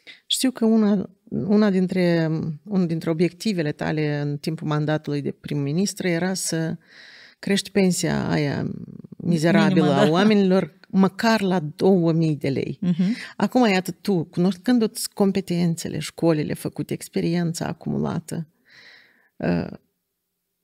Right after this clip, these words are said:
Speaker 1: care e riscul ca tu să fii nevoită să duci, să ai o pensie,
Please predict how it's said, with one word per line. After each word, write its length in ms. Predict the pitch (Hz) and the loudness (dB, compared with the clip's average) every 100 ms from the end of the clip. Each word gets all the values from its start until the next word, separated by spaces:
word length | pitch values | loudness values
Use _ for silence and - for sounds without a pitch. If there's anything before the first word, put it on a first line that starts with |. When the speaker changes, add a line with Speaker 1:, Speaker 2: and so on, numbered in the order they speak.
| _ _ _ _ | _ _ _ _
Speaker 1:
care 240 | - 254 190 | 0 2 4
e 40 | |
riscul 640 | 165 180 175 - 147 139 - _ _ _ | 4 2 0 -4 -4 -4 -4 _ _ _
ca 140 | - 160 | -2 -2
tu 240 | 160 202 | -2 -4
să 200 | 190 190 | -2 -2
fii 320 | - - 196 | -2 -2 2
nevoită 680 | 190 165 143 147 160 190 180 | 2 2 0 0 0 0 -2
să 160 | 165 151 | -4 -2
duci, 320 | 156 185 - - - | 0 -2 -4 -10 -10
să 160 | - 175 | -2 0
ai 100 | 175 | 2
o 60 | |
pensie, 800 | 170 196 175 185 - 156 147 151 | 0 0 2 2 0 -2 -2 -4